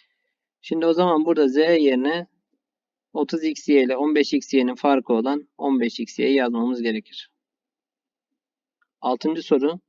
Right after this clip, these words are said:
Yukarıdaki ifadelerden kaç tanesi denklemdir?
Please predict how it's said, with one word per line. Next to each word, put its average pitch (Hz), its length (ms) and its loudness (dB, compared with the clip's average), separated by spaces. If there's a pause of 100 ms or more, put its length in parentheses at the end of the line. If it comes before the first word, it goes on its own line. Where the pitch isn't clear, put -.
(120)
Yukarıdaki 151 500 -2
ifadelerden 127 600 0
kaç - 220 -2
tanesi 127 360 -4
denklemdir? 127 680 -2